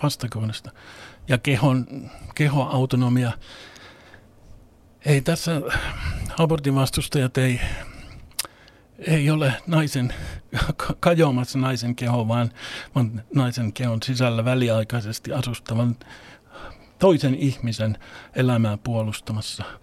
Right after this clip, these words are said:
ää, viattoman ja, ja puolustuskyvyttömän, ää, pienen lapsen elämää. Ähm,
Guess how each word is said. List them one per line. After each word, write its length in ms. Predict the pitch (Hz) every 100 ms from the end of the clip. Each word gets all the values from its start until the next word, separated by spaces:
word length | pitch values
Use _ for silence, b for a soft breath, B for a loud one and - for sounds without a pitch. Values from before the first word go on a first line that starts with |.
| B B B
ää, 320 | 127 120 120 117
viattoman 580 | 127 117 - 117 117
ja, 200 | 117 110 110 B B B B B B _
ja 120 | 160
puolustuskyvyttömän, 1160 | 151 196 139 - 135 - 165 143 - 113 113 107 B B B
ää, 300 | 123 120 113 B B -
pienen 300 | 135 117 117
lapsen 340 | 127 - 113
elämää. 380 | 127 120 110 107 B B B B B B B B - -
Ähm, 280 | 139 139